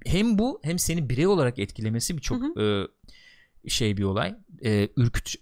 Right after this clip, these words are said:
Speaker 1: ürkütücü bir
Speaker 2: E,
Speaker 1: olay.
Speaker 2: görmüyorsun, etmiyorsun
Speaker 1: Onun
Speaker 2: çünkü.
Speaker 1: dışında beni yıllar içerisinde çok etkileyen tarafı şey olmuştur.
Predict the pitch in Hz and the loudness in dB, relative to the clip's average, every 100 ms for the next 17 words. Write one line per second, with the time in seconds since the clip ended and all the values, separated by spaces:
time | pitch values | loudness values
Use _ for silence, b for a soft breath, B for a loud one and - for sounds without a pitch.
0 | - 123 - 123 120 131 117 117 185 208 | -6 -6 -6 -8 -4 -2 0 0 4 4
1 | 254 269 240 - 220 - 226 170 131 196 | 4 2 0 -2 -4 -2 -2 2 4 4
2 | 277 254 247 180 135 117 131 196 196 127 | 4 2 0 0 0 0 0 2 2 2
3 | 123 139 240 220 - 127 - 120 - 123 | 2 2 0 0 -2 -2 -2 -4 -2 -4
4 | - 131 127 131 117 113 - 139 - 190 | -2 -4 -2 -4 -2 -2 -4 -4 -4 -4
5 | 165 151 113 101 - 101 | 0 0 0 -4 -8 -14